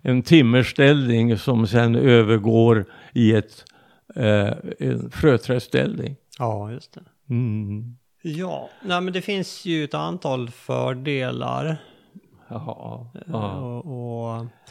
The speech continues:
Speaker 2: vad, men nackdelarna, om vi säger så här, alltså, varför är det inte fler som gör det?
Speaker 1: Ja, jag ska ta e-, en fördel till,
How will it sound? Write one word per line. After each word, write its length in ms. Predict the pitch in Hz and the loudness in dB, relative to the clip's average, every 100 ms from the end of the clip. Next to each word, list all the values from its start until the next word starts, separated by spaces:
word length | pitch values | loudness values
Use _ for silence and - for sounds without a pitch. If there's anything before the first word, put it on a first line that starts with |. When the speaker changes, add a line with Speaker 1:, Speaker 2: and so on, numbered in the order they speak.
| - - | -20 -6
Speaker 2:
vad, 180 | 208 208 | -4 -2
men 240 | 190 190 | -2 -2
nackdelarna, 720 | 196 175 - 339 - 147 135 | -2 -4 -6 -10 -6 -4 -4
om 140 | 151 | -4
vi 60 | 160 | -4
säger 200 | 151 160 | -4 -6
så 120 | 147 | -6
här, 260 | 151 160 143 | -6 -6 -6
alltså, 320 | 147 139 - | -8 -8 -8
varför 840 | 139 156 165 160 - - 156 147 | -4 -2 -2 -4 -10 -10 -6 -4
är 200 | 143 139 | -2 -4
det 100 | 135 135 | -4 -6
inte 400 | 135 - 135 127 | -8 -8 -8 -8
fler 580 | _ - 143 143 139 | _ -10 -6 -4 -4
som 320 | 127 - 131 165 | -6 -8 -10 -8
gör 280 | 226 120 | -8 -8
det? 220 | 113 98 113 _ | -8 -12 -14 _
Speaker 1:
Ja, 640 | - 110 110 113 113 123 147 _ - - | -10 -4 -2 -2 -2 -4 -8 _ -20 -12
jag 180 | 151 160 | -6 -6
ska 160 | - 180 | -4 -6
ta 420 | 180 202 180 127 | -2 0 2 2
e-, 400 | - 147 143 180 156 | 0 -2 -2 -4 -2
en 460 | 135 117 117 120 - | 0 0 -2 -4 -10
fördel 720 | - 127 117 117 117 117 117 | -4 0 0 -2 -4 -6 -6
till, 560 | 110 - 156 107 123 113 | -8 -6 -4 -4 -6 -8